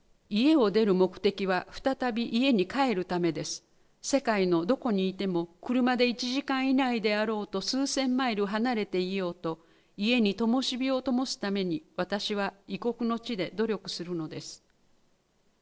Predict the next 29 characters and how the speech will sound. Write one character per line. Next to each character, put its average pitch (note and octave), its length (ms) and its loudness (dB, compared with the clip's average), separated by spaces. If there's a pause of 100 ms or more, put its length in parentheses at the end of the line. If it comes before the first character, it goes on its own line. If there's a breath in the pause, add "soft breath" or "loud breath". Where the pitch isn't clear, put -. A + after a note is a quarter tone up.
(400)
中 D4+ 200 6
秋 D4+ 320 2
節 F3+ 280 -2
の E3+ 120 2
月 - 300 -6
は C#3 160 -6 (180)
家 B3+ 240 2
を A3 140 2
出 B3+ 100 0
て A3 140 -2
か E3+ 140 -6
ら D3+ 280 -6
心 B3+ 380 -2
の B3 100 0
中 B3 300 -4
で D#3 100 -4
一 G3 320 -8
番 B3 300 -4
深 - 260 -12
く - 140 -20
て D3+ 180 -8
柔 G#3 260 -4
ら C4 140 -6
か B3+ 160 -8
い F#3 160 -4
思 F3 260 0
い D#3+ 80 -4
で D#3 120 -10
す。 - 180 -10